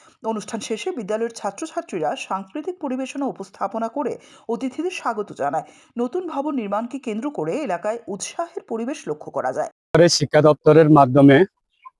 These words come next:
Speaker 2: জোলাইবাড়ি বিধানসভা কেন্দ্রের অন্তর্গত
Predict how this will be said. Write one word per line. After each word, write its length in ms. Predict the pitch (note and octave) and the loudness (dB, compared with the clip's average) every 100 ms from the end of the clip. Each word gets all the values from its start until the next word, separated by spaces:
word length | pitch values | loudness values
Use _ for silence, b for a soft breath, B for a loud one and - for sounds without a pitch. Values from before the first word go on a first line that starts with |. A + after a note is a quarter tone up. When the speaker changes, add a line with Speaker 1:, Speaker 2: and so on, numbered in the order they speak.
| _ _ _ _ _ _ _ - A#2 | _ _ _ _ _ _ _ -4 6
Speaker 2:
জোলাইবাড়ি 400 | C#3 D3 C#3+ C#3+ | 8 8 8 6
বিধানসভা 500 | C3+ D3 C#3+ D#3+ D#3+ | 6 6 6 6 6
কেন্দ্রের 400 | D3 D3 D3 D#3 | 6 6 8 8
অন্তর্গত 520 | C#3 C3 C#3+ C#3 C#3+ | 6 6 4 4 6